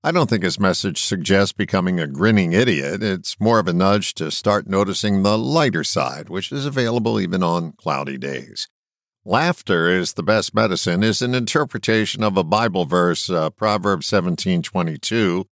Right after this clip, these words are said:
Not that I'm an authority, but it reads, "A joyful heart is good medicine,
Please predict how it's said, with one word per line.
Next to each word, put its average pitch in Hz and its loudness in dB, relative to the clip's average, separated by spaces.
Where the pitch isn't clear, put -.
Not 160 -2
that 95 -2
I'm 90 2
an 69 -2
authority, 82 2
but 110 0
it 135 0
reads, 85 0
"A 107 4
joyful 175 2
heart 104 0
is 82 -4
good 135 0
medicine, 139 -2